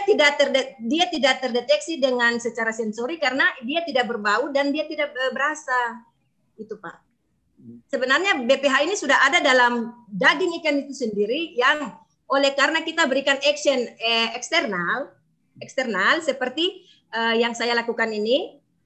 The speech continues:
saya coba, eh, memberikan ekstrak daripada Gracilaria karena saya tahu bahwa dengan sinergisasi komponen-komponen metabolit dalam Gracilaria itu mampu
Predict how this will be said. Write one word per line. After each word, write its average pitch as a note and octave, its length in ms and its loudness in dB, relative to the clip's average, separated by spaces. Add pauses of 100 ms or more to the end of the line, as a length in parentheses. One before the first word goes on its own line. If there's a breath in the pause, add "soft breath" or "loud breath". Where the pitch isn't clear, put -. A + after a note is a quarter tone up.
saya C#4+ 400 2
coba, C4+ 320 4 (160)
eh, A#3+ 160 2
memberikan A3+ 640 -2 (160)
ekstrak B3 480 -4
daripada A3+ 400 -4
Gracilaria A3 720 -4
karena A3 240 -6
saya G#3+ 320 -12
tahu C4 240 -2
bahwa A#3 320 4 (500 loud breath)
dengan D4+ 320 4
sinergisasi D4+ 880 4
komponen-komponen C#4 1040 2
metabolit B3 560 0
dalam A#3+ 560 2
Gracilaria B3 720 0
itu C4+ 200 0 (440)
mampu E4 680 4